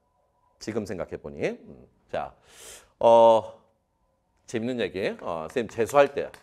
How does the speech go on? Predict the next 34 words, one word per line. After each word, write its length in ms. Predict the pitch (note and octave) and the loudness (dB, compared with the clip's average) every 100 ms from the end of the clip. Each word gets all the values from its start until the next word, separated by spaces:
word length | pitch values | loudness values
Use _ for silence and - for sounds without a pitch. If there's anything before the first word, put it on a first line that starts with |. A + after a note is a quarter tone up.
| _ _ - _ - _ _ _ _ _ _ _ _ _ _ | _ _ -20 _ -20 _ _ _ _ _ _ _ _ _ _
재수할 420 | - A#2 E3+ G#3 | -2 2 6 6
때는 180 | G#3 D#3 | 4 0
쌤 140 | D3+ | -2
붙었거든. 500 | A#2+ D3 - D2 D2 D2+ _ _ | -4 -6 -6 -6 -10 -18 _ _
그치? 260 | G2+ A#2 D#3+ | -6 -4 -4
그때는 260 | C3 A#2 | -2 -2
수능 240 | F#2+ A2+ G#2 | -2 -8 -6
한 80 | F#2 | -6
번 140 | G2+ | -4
봤는데 440 | A2 G2 C#2+ D#2+ | -6 -6 -10 -10
붙었거든. 680 | - - D#2+ D#2+ - F#2+ G3 E2 | -10 -14 -10 -10 -8 -12 -12 -14
어, 100 | D2 | -10
국어 180 | - C#3+ | 0 0
시험 160 | - G#2+ | 0 -4
잘 160 | - | -12
봤어요. 360 | - F2+ F2 C2 | -14 -10 -8 -8
언어 120 | D2 | -10
영역 180 | F#2 D#2 | -14 -14
시험 140 | F#2 | -16
잘 160 | D2 C#2+ | -16 -8
봤는데 680 | F2 A#2 E2 D2 F#2 E2+ - - - - - | -8 -8 -12 -12 -10 -10 -14 -20 -20 -14 -8
그때, 520 | F3+ F3 C#3+ A#2 - - | -4 2 2 2 -2 -4
에, 80 | B2 A2+ | -2 0
선생님이 460 | E3+ E3+ A#2+ G#2 _ | -2 -4 -6 -8 _
심지어 500 | - - D#3 E3 G#3+ | -14 -8 -8 0 2
어떤 720 | C#3+ E2 G2+ B2+ - G#3 A#3+ G#3 | 2 0 -2 -2 0 0 0 0
정도였냐면 1080 | D3 A#2+ B2 A2+ A2 G#2 E2+ G2+ F#2 C2+ _ _ - - | 0 2 2 0 -2 -6 -6 -8 -8 -12 _ _ -20 -2
욕심을 360 | C3+ F#3 C#4 C4 | 0 0 0 0
다 180 | - - | -2 -6
버렸어. 640 | F3 D4 - - A#1+ - _ _ _ _ _ | -4 -4 -6 -14 -16 -18 _ _ _ _ _
그치? 340 | G2+ G#2 A3+ - | -8 -6 -8 -8
어, 180 | F2+ - | -8 -4
그냥 340 | C4+ A#3 C3+ | -6 -4 4
놨어요. 640 | A#3+ A#3+ - G#2 C#2+ C#2+ | 6 6 0 -6 -8 -10